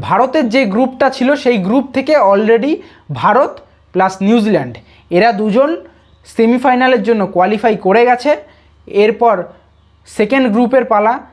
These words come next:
সেখান থেকে অস্ট্রেলিয়া, না সাউথ আফ্রিকা, না আফগানিস্তান, আহ, না কে করে দেখা যাক, সেটা দেখার বিষয়। তবে ভাই আপাতত এইটার খুশি মানাও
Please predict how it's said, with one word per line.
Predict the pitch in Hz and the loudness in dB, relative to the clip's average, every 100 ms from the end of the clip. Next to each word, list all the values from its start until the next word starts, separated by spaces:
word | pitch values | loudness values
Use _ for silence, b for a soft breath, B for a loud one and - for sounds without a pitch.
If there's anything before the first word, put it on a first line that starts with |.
| _ - | _ -12
সেখান | - 180 226 226 | -6 -2 -2 0
থেকে | 226 226 214 | 0 0 0
অস্ট্রেলিয়া, | - 147 180 - 254 247 247 247 240 214 - b b - | -2 -4 -4 -2 0 2 2 2 0 -6 -16 b b -8
না | 170 180 180 - | 0 0 0 0
সাউথ | 190 214 247 | 0 2 0
আফ্রিকা, | 233 240 226 240 240 247 B B 170 | 0 -4 0 0 0 -6 B B -4
না | 170 | -2
আফগানিস্তান, | 139 165 170 202 233 233 - 233 226 226 233 B B B - | 0 -2 -2 -2 0 -2 -2 0 0 -4 -12 B B B -8
আহ, | 170 165 160 151 - - _ _ _ _ | -4 -2 -2 -4 -8 -16 _ _ _ _
না | 240 311 | -2 0
কে | 320 302 | 0 -2
করে | 294 254 247 | 0 2 2
দেখা | 208 214 214 | 0 0 0
যাক, | 208 | -2
সেটা | - 196 214 | -4 -2 0
দেখার | 202 196 214 | 2 0 -2
বিষয়। | 190 - 160 175 b b b b | -2 -4 -4 -4 b b b b
তবে | 190 185 233 | 0 2 2
ভাই | 269 302 | 2 2
আপাতত | 240 247 269 269 | 0 0 0 2
এইটার | 349 294 202 202 277 302 | 2 2 0 0 0 0
খুশি | - 233 269 | -2 -4 0
মানাও | 277 269 330 480 | 2 2 0 -2